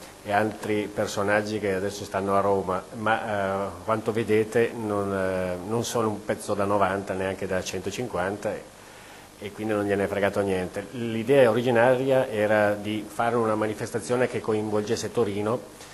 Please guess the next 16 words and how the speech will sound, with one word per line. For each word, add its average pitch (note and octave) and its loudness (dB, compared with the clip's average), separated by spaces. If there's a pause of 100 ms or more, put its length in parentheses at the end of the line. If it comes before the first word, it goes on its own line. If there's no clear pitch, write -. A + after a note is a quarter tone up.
(280)
con, A2+ 2
eh, - 6
anche A2 2
in G#2 -2
mezzo G2+ 0
a, F#2 0
alle F#2 -6
strade, A2 0
alle F2+ -2
piazze, A2 2
con, G2+ -2
eh, G2 0
sfilate G#2 0
dei G2 -4
gruppi G2+ -10
storici, A2+ 0